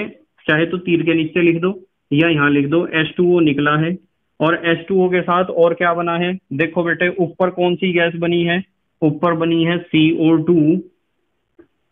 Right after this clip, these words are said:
और नीचे कौन सी गैस बनी है? सीओ, कार्बन मोनोऑक्साइड। तो कार्बन डाइऑक्साइड और कार्बन मोनोऑक्साइड दोनों गैस बनती हैं।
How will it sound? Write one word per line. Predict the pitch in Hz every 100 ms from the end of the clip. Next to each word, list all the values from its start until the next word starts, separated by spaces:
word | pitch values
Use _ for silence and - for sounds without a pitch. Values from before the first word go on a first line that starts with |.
| _ - _ _ -
और | 151
नीचे | 160 170 190 185
कौन | 175 170
सी | 185
गैस | 170 170 170
बनी | 170 165 165
है? | 185
सीओ, | 185 170 165 160 151 143 113 - _ -
कार्बन | 147 147 151 185
मोनोऑक्साइड। | 160 139 135 127 127 110 113 _ _ _ _
तो | 185
कार्बन | 185 180 185 190 214
डाइऑक्साइड | 175 180 180 170 180 185
और | 196 196
कार्बन | 165 156 160 180
मोनोऑक्साइड | 160 156 151 - 165 180 156
दोनों | 151 165 175 160
गैस | 147 160 156
बनती | 139 131 131
हैं। | 123